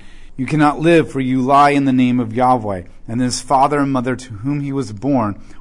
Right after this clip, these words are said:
will run to him, run him through with a sword when he prophesies. God says that day will come when I will cleanse Israel of all their impurity, all their sin, all their rebellion, all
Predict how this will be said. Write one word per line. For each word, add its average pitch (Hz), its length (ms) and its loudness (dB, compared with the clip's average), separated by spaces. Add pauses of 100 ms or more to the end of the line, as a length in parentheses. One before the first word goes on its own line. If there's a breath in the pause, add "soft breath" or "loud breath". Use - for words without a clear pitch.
will 113 80 -4
run 135 340 0
to 127 60 -4
him, 98 300 -6 (460 loud breath)
run 147 240 2
him 143 160 0
through 131 280 -4
with 120 160 -4
a 120 80 -4
sword 117 460 -6 (340 loud breath)
when 117 100 -8
he 113 140 -6
prophesies. - 960 -4 (840 soft breath)
God 160 280 6
says 135 640 0 (300)
that 135 220 0
day 147 180 2
will 185 180 4
come 120 580 2 (720)
when 151 180 2
I 156 120 4
will 160 140 0
cleanse 160 640 -6
Israel 135 460 -2
of - 60 -10
all 131 180 2
their 120 160 -4
impurity, 110 640 -8
all 131 260 4
their 127 140 -2
sin, 95 400 -10 (160)
all 135 260 2
their 123 120 -6
rebellion, 98 580 -10 (120)
all 131 460 4